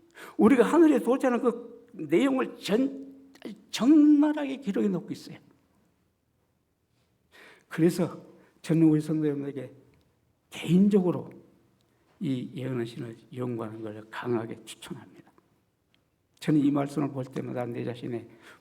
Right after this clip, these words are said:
무력감을 느낄 때가 너무 많이 있습니다. 그래서 저는 새벽마다 하나님의 말씀을 보기를 좋아합니다. 자신의 결점을 발견하기 위해서요. 성도 여러분,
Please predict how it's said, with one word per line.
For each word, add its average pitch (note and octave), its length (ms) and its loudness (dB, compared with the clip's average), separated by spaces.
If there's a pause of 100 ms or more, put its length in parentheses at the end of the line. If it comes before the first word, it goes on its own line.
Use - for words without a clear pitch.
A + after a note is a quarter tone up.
무력감을 B2+ 800 -8 (360)
느낄 - 320 -10
때가 B2 200 -10
너무 B2+ 260 -12
많이 C#3 360 -8
있습니다. - 500 -18 (1120)
그래서 A2+ 320 -10 (380)
저는 B2+ 240 -10
새벽마다 B2+ 640 -12 (500)
하나님의 C#3+ 420 -2
말씀을 A#2 540 -12 (420)
보기를 - 400 -14
좋아합니다. - 640 -18 (1500)
자신의 A2+ 520 -12
결점을 A#2+ 520 -12 (100)
발견하기 - 560 -14
위해서요. - 300 -20 (1500)
성도 G#2 280 -8
여러분, G#2 360 -12